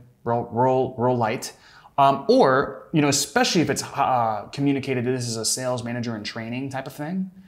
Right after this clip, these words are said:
right? To where they're gonna prove themselves that they're okay for leadership, then you don't have to pay them anything, right? It's kind of almost like a tryout.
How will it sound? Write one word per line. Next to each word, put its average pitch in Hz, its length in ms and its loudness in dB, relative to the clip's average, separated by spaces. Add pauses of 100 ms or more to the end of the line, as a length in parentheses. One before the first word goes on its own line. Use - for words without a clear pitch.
(160)
right? 135 140 2
To 131 80 -4
where 131 120 0
they're 127 120 2
gonna 117 120 -4
prove 131 260 -2
themselves 143 540 0
that 113 60 -2
they're 113 160 -2
okay 120 240 -4
for 113 140 -8
leadership, 131 640 -4 (440)
then 156 140 4
you 165 60 4
don't 143 120 4
have - 100 -6
to - 20 -12
pay 123 80 -4
them 110 120 -6
anything, 101 340 -8
right? 113 180 -8
It's 117 100 -10
kind 131 140 -8
of 127 60 -4
almost 120 200 -4
like 107 120 -12
a - 20 -16
tryout. - 380 -14